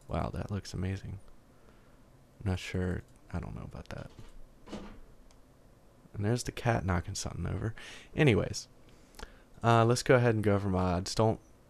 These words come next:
pay attention to this. This doesn't really go into detail about what I have or anything.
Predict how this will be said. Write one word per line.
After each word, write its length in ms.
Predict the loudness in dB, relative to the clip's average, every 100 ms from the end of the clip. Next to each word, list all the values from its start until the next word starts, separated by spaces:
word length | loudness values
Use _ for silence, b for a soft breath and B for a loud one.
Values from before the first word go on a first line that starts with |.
| -8
pay 160 | 0 2
attention 400 | 2 -2 0 0
to 60 |
this. 260 | 2 0 0
This 200 | -2 0
doesn't 220 | 0 0
really 180 | 0 2
go 200 | 2 2
into 180 | 0 -4
detail 680 | -4 0 2 2 2 -2 -2
about 340 | 2 2 0
what 160 | -4 -4
I 40 |
have 280 | -4 -4 -4
or 60 |
anything. 440 | -6 -6 -6 -8